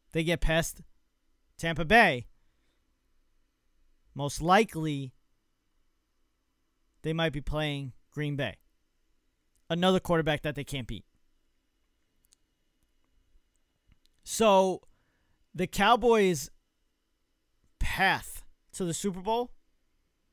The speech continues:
you're going through Tom Brady, you're going through Aaron Rodgers.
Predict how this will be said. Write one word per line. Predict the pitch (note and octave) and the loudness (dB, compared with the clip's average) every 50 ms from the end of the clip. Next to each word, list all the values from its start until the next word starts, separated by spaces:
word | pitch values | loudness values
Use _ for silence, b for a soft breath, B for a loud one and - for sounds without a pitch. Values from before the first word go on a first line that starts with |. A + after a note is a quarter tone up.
| _ _ _ _ _ _ _ _ _ _ _ _ _ _ _ _ _ _ _ _ _ _ _ _ _ _ _ _ _ _ _ _ _ _ _ _ _ | _ _ _ _ _ _ _ _ _ _ _ _ _ _ _ _ _ _ _ _ _ _ _ _ _ _ _ _ _ _ _ _ _ _ _ _ _
you're | - C#3+ E3 C#3+ | -8 -6 -4 2
going | D3 G#3 G#3 G#3 G#3 D#3+ | 4 4 4 4 4 0
through | F#3 F#3+ E3+ | -2 -4 -4
Tom | - F#3+ F3 E3+ E3+ | -2 -2 -2 -2 -2
Brady, | D#3 D#3+ D3+ D3+ C#3+ | -2 -2 -2 -4 -4
you're | C#3 C3 C#3+ D3 | -6 -6 -6 -6
going | C3 E3 E3 E3 E3 | -2 -2 -2 -2 -2
through | D#3+ - D#3+ D#3 | -4 -6 -6 -4
Aaron | D3 C#3+ C#3+ C3+ C3 | -4 -4 -4 -4 -4
Rodgers. | C3 B2 A#2+ A2+ G2 - F2 E2+ - - - | -4 -4 -4 -6 -8 -10 -16 -18 -18 -20 -20